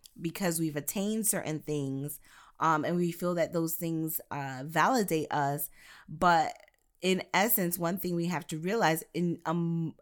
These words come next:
second, we can lose those things. Yes, you can say, "Hey, um, I'll never lose my degree 'cause I got my certif-, you know, I got my certificate that says I graduated from X, Y, and Z college." Yes, great. But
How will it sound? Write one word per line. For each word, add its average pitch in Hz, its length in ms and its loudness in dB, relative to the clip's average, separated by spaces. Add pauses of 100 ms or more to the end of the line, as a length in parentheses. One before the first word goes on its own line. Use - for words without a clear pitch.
(100)
second, - 840 2 (380)
we 214 140 2
can 180 400 0
lose 196 640 4
those 170 320 0
things. 110 480 -4 (260)
Yes, 175 220 2
you 214 80 0
can 185 120 -2
say, 170 280 0
"Hey, 170 480 0 (480)
um, 127 640 0 (440)
I'll 175 140 6
never 170 240 2
lose 165 320 2
my 156 100 4
degree 160 400 2
'cause 151 200 2
I 156 80 2
got 147 160 4
my 160 60 4
certif-, 160 380 -2
you 165 120 -2
know, 147 160 2
I 143 120 4
got 147 180 2
my 160 100 0
certificate 170 540 -2
that 143 140 0
says 165 160 2
I 151 360 2
graduated 160 440 2
from 165 140 -8
X, - 220 -6
Y, 156 100 -2
and 151 100 -4
Z 151 280 -2
college." 160 560 0
Yes, 175 580 4
great. 196 440 2 (440)
But 214 340 10